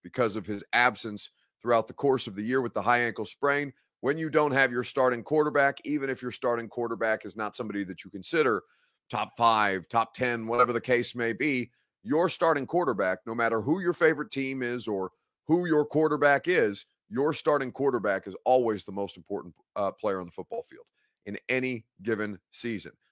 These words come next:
Should Ryan Tannehill get hurt, Malik Willis or Will Levis immediately becomes the most important player, player for the football team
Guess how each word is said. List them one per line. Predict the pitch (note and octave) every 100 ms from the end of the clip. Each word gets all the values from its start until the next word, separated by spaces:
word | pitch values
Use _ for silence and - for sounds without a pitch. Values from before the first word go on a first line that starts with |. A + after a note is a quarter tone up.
| _
Should | - G2+
Ryan | A#2 A#2+
Tannehill | A2+ A#2+ A2+ A2+ B2
get | A2 G#2
hurt, | C#3+ G3
Malik | B2 B2 C3
Willis | C3 A#2+ A2+ - -
or | A2+ A#2 A2+
Will | A2+ A2
Levis | G#2+ F#2+ -
immediately | G2+ G#2 G#2 G2
becomes | F2+ G#2+ G2
the | G#2
most | F#2+ F#2+
important | G2+ F2+ F2
player, | F#2+ F2+ - _
player | A2 G2 F2 - _ _ _ -
for | D3+
the | A#2
football | - D3 A#2+ G#2
team | - F#2